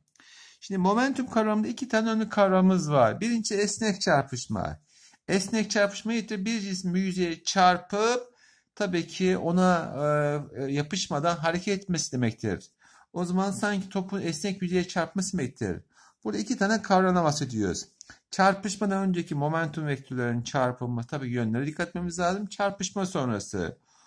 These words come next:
Olayın öncesi,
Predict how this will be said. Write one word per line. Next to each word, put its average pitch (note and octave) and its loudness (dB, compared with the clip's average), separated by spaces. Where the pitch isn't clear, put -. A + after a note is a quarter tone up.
Olayın F3 2
öncesi, F3 2